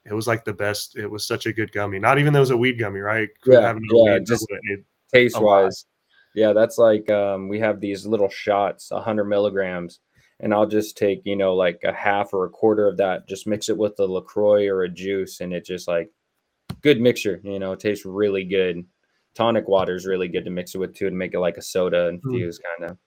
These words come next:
Speaker 1: What, what, what, uh, what shots is that, that you're speaking of s-, specifically?
Speaker 2: Uh, that's a Green Revolution shots.
Speaker 1: Okay.
Speaker 2: Yeah, they're pretty nice.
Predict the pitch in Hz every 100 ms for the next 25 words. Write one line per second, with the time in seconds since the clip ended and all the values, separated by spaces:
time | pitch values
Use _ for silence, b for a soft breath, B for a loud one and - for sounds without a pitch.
0 | _ 135 147 - 151 - 151 151 151 147
1 | 135 127 139 139 143 135 135 123 131 120
2 | - 127 117 - 120 123 113 - - -
3 | 117 123 123 113 104 - _ _ - 127
4 | 127 143 117 113 127 123 110 98 104 101
5 | 90 90 - 85 80 - 127 107 104 -
6 | _ _ - 90 65 - - - 92 87
7 | 87 -